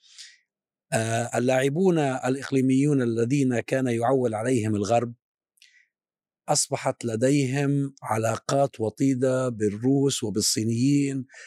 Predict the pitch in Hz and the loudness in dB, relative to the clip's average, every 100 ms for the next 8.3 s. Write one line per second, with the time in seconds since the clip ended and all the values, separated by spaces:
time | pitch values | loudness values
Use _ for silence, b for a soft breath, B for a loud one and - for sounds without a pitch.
0 | B 131 139 - 139 143 139 139 170 156 | B -2 0 -2 -4 0 2 4 4 2
1 | 156 151 151 131 b b b 127 123 117 | 0 -2 -4 -8 b b b -2 0 4
2 | 143 139 147 131 160 165 160 - - _ | 4 4 0 2 4 4 0 -6 -20 _
3 | _ b b _ _ 196 196 185 202 185 | _ b b _ _ 0 0 2 0 0
4 | 175 175 151 - - 160 156 180 170 165 | 0 -2 -4 -4 0 2 2 2 2 0
5 | 165 139 135 147 139 139 - _ _ _ | -2 -2 0 0 -2 -8 -14 _ _ _
6 | - 120 117 120 117 120 117 113 113 113 | -12 -8 -6 -8 -8 -10 -10 -12 -10 -10
7 | 107 104 - - 117 131 - 123 123 117 | -10 -12 -14 -12 -12 -12 -10 -10 -4 -2
8 | 117 131 | 0 0